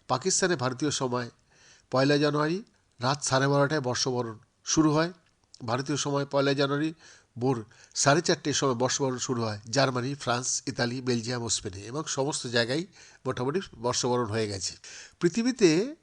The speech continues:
অবস্থানের নিরিখে পূর্ব দিকের দেশগুলিতে আগে নতুন বছর আসে,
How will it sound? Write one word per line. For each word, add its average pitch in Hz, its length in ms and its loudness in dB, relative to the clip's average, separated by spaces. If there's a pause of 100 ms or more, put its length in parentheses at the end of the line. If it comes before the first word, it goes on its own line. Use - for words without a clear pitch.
(160)
অবস্থানের 190 580 -2
নিরিখে 170 480 0
পূর্ব 139 360 -2
দিকের 156 300 0
দেশগুলিতে 147 640 -4
আগে 127 360 -2
নতুন 131 300 -4
বছর 131 260 -2
আসে, 127 260 -4